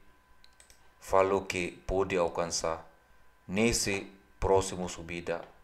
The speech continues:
oitenta mil dólares. Vamos torcer,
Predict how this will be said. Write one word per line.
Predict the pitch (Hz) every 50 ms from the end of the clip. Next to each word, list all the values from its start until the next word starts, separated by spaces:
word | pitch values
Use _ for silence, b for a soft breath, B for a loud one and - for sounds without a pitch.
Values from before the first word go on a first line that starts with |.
| - -
oitenta | - 95 95 95 95 95 95 92 92 92 90 - - 85 82
mil | 82 82 82 82 82 - - - - - -
dólares. | - 85 80 78 78 76 - 78 78 - - - - - - b b b b b b b b b b b b b b b _ - -
Vamos | 82 80 82 82 87 87
torcer, | - - 117 110 110 - 104 98 98 95 -